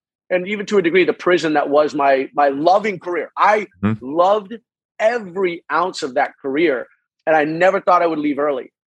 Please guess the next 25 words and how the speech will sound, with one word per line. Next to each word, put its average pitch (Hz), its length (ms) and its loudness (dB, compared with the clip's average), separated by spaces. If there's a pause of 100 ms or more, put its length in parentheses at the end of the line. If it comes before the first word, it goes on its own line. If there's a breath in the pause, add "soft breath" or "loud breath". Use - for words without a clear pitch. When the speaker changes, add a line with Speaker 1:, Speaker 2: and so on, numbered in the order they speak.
(400)
Speaker 1:
Um, 143 560 0 (320)
but 160 160 2
then 156 480 2 (220)
through 190 600 0 (240)
these 160 220 0
breath 165 320 0
practices, 139 600 -2
through 185 180 -2
people 196 340 -4
coming 156 340 0
in, 143 280 0 (580 soft breath)
by 143 600 4 (380)
starting 196 440 0
to 165 580 -4 (600)
be 214 220 0
curious, 208 560 0
and 160 80 -2
that 170 100 2
was 196 140 0
my, 190 240 2
that 175 180 4
was 196 80 -4
gonna 196 120 -4
be 196 60 -2
my 170 140 0